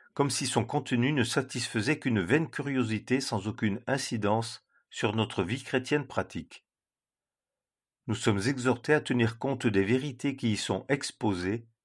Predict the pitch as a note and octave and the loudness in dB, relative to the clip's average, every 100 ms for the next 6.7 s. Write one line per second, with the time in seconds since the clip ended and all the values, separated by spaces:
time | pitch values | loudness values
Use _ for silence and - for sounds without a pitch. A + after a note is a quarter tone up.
0 | _ B2 A2 G2+ F#2+ - A#2+ F#2 D#2+ D#2 | _ 4 4 4 0 0 0 0 -2 -6
1 | - _ _ _ _ _ _ _ _ _ | -12 _ _ _ _ _ _ _ _ _
2 | _ _ - A#2+ C3+ A#2 F3+ - A#2+ A2 | _ _ -2 2 4 4 2 0 2 4
3 | A2+ - A2 G#2+ G2 B2+ G#2+ C3+ G#2+ F#2+ | 2 2 2 2 2 2 2 0 0 -2
4 | - A2+ A#2 A2+ A#2+ G#2 G#2+ A2+ A2 - | 2 4 4 6 6 6 4 2 -2 -2
5 | F#2+ G#2+ - G#2 - A2 A2 F#2+ F#2 F#2 | 0 0 2 2 4 0 2 2 4 2
6 | - A2+ F#2+ E2 - A2+ | 0 -2 -2 -2 0 -2